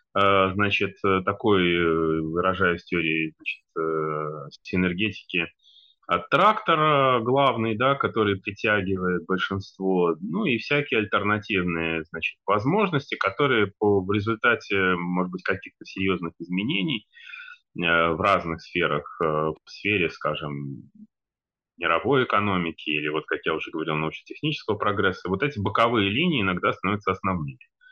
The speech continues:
Они в результате конкуренции вытесняют этот самый мейнстрим. Ну вот сегодня, например, таким мейнстримом, э, для большинства стран мира является, э, значит,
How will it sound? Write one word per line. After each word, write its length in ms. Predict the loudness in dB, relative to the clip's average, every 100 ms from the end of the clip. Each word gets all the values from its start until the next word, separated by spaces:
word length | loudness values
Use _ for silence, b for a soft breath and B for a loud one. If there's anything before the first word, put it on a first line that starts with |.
| B B
Они 400 | -2 0 2 2 0
в 80 | -2
результате 420 | -6 -2 -2 -2
конкуренции 640 | -6 -6 -4 -2 -4 -4 -4
вытесняют 720 | -4 -6 -10 -4 0 0 -2
этот 220 | -6 -10
самый 280 | -10 -10 -10 -20 B B B B -4
мейнстрим. 760 | 0 2 0 -4 -4 -4 -4 -2
Ну 140 | 0
вот 140 | 0 0
сегодня, 360 | 2 4 4
например, 440 | 2 0 0 0 -2
таким 240 | -2 2
мейнстримом, 840 | 2 2 -2 -4 -2 -2 0 -2 -4
э, 300 | -4 -6 -4
для 100 | -2
большинства 640 | -2 -4 -4 -6 0 0 0
стран 360 | -2 -2 0
мира 420 | -2 0 0 0 -2
является, 640 | -2 0 2 0 -4 0
э, 520 | 2 4 2 0 0 -4 -10 _ _ _ _ -12
значит, 280 | -10 -8